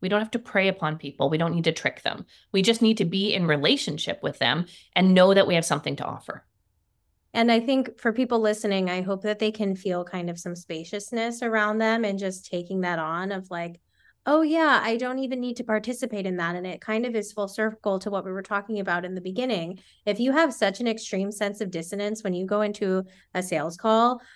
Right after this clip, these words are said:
Speaker 2: about the way in which you feel you have to sell somebody something, you're already depreciating energetically the quality of the experience that you're providing to that person, which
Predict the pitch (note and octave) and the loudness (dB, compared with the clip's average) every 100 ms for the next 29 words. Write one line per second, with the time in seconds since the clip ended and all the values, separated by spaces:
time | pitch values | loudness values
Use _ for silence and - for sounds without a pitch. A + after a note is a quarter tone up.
0 | - G#3 G3 F#3 F3+ F#3+ F#3+ F3 E3+ G3 | -2 2 4 6 4 0 -2 0 0 0
1 | G3+ G3 G#3 G#3 - G3+ G3 F#3+ F3 F3 | 2 0 -2 -6 0 2 2 0 -6 -8
2 | _ - G#3+ G#3+ G#3+ - G#3 F#3 E3+ - | _ 0 2 2 0 -8 -4 -4 -6 -12
3 | - F3+ D#3+ G#3+ B3+ B3 C4+ C4 C4+ C4 | -6 -4 -2 -2 0 0 0 0 0 0
4 | B3+ C#4 D4 D4+ _ _ _ _ - A3+ | 2 2 2 -4 _ _ _ _ 0 4
5 | B3+ A#3 A#3 D4 C4 B3 B3 A3+ A3 A#3+ | 6 6 4 4 2 0 2 2 2 2
6 | G#3+ A3 A3 G3 F#3+ F3+ F3+ F#3+ A3+ G#3 | 4 4 4 2 0 0 -2 0 -2 -2
7 | F#3 F3+ F3 F#3 F#3 F#3 F3 - F3+ E3+ | -2 0 2 2 0 -2 -4 -4 -4 -2
8 | F#3+ G#3+ G#3+ D#3+ G3 G3 G3 F3+ F3+ F#3 | -2 -2 -2 -2 -4 -4 -2 -2 -2 -4
9 | E3+ C#3+ - A#2 - A#3 B3 C#4 - _ | -4 -4 -8 -14 -4 -2 -2 -4 -10 _
10 | _ - G#3+ G#3 | _ 2 2 0